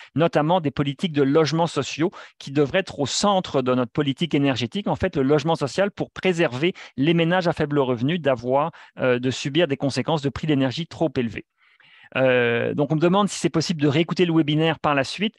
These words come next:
Évidemment, il est enregistré et il va être, euh, mis sur le site de la chaire, euh, et vous pourrez le réécouter et le partager avec, euh, quiconque,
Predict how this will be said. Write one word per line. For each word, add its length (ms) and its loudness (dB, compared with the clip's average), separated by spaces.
Évidemment, 640 2
il 180 -2
est 180 0
enregistré 800 0
et 240 0
il 120 -2
va 220 0
être, 340 -4
euh, 120 4
mis 280 2
sur 240 -2
le 80 2
site 280 -6
de 100 2
la 140 0
chaire, 320 -2
euh, 180 0
et 100 0
vous 140 -4
pourrez 300 -2
le 120 2
réécouter 920 -2
et 40 -2
le 260 0
partager 720 -2
avec, 400 -4
euh, 200 -2
quiconque, 500 -4